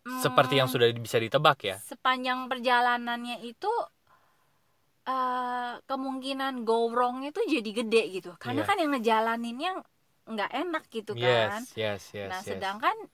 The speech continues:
Speaker 2: ya gimana ya? Tapi kalau gue nggak turutin, nanti dia bla, bla, bla,
Speaker 1: Ribut,
Speaker 2: bla,
Speaker 1: ya.
Speaker 2: gitu. Nah,
Speaker 1: Malah dipikir akan terjadi masalah yang lebih rumit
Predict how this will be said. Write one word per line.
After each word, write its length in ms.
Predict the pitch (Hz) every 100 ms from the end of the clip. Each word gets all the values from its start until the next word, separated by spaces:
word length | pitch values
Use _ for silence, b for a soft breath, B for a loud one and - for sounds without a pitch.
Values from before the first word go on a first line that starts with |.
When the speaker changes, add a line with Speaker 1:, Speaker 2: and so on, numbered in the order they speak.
| _
Speaker 2:
ya 140 | 220
gimana 500 | 185 208 220 294 359 370
ya? 260 | 339 349
Tapi 280 | - - 330
kalau 300 | 294 247 226
gue 180 | 208 220
nggak 260 | 220 208 -
turutin, 640 | 226 226 233 311 339 349
nanti 400 | 269 240 330 339 -
dia 520 | 190 233 302 339 330 - _ -
bla, 220 | - 185
bla, 160 | 110 104
bla, 20 | 95
Speaker 1:
Ribut, 80 | 95
Speaker 2:
bla, 180 | 98 101
Speaker 1:
ya. 200 | 101 98 92 87
Speaker 2:
gitu. 220 | 90 - 175
Nah, 200 | 190 185 - -
Speaker 1:
Malah 380 | 120 131 175 180 131
dipikir 500 | 147 135 139 127 185
akan 320 | 135 131 139 139
terjadi 420 | 131 117 120 170
masalah 540 | 170 123 120 117 123 147
yang 280 | 131 120
lebih 280 | 123 131 143
rumit 300 | 151 196 170